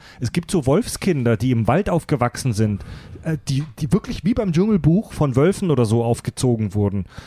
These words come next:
Und die haben wahnsinnige Probleme, sich in die Gesellschaft einzufinden, weil in ihren ersten Lebensjahren sie Verhaltensweisen von Tieren gelernt haben. Und die, äh, denen fällt es extrem schwierig, sich als Erwachsene dann umzugewöhnen.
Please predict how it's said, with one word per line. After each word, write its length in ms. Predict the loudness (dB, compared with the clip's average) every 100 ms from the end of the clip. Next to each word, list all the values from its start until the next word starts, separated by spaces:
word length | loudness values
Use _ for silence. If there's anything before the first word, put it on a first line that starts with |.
| -20 -4
Und 380 | 2 4 4 0
die 100 | -2
haben 180 | -2 -4 -6
wahnsinnige 600 | -8 -8 -4 -2 -2 -4
Probleme, 520 | -4 -2 0 2 2
sich 140 | 0 0
in 80 |
die 100 | -2
Gesellschaft 540 | -2 0 -2 -2 -4 -4
einzufinden, 760 | -6 -6 -6 0 0 0 -2 -4 -10 -20 -14
weil 380 | -2 2 2 0 -4 _
in 160 | -2 2
ihren 240 | 2 0
ersten 360 | 0 -2 0 0
Lebensjahren 800 | 2 2 0 -2 0 0 0 0
sie 200 | 0 0
Verhaltensweisen 800 | 0 0 0 -2 -2 0 0 -2
von 260 | -2 -4 -4
Tieren 500 | -2 0 2 0 -2 -8 -2
gelernt 420 | 0 2 0 -2
haben. 300 | -2 -2 -4 -8 -16 -20 -14 0
Und 360 | 2 4 2 -4 -20 -6
die, 160 | -4 -4
äh, 160 | -6 -6 0
denen 180 | 2 4
fällt 220 | 2 2
es 100 | -2
extrem 480 | -6 -8 -4 -2 -2
schwierig, 460 | -2 -2 0 -2
sich 160 | -2 -4
als 120 | -2
Erwachsene 420 | 0 -2 -2 -4
dann 120 | -2 0
umzugewöhnen. 800 | -2 -2 -2 -2 0 0 0